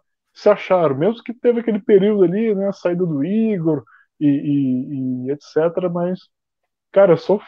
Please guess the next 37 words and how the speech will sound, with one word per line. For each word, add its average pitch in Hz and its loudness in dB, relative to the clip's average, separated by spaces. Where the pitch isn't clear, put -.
fã 190 2
pra 208 -4
caralho 175 0
de 185 -10
Sepultura. 175 -2
É, 139 4
eu, 151 0
no, 160 4
meus 170 4
melhores 180 4
do 165 2
ano, 180 2
ano 175 -4
passado, 170 -2
eu 175 0
botei 180 -2
em 190 -2
segundo 190 -4
lugar. 175 2
E 151 0
quando 160 2
eu 180 0
faço 190 0
top 185 -2
dez 165 0
pelo 165 0
Evermetal, 156 -2
é 175 -4
top 190 -4
dez 170 -2
mundial, 196 2
né? 147 -2
Não 156 -8
tem 170 -4
essa 165 -4
coisa 151 0
de 135 -4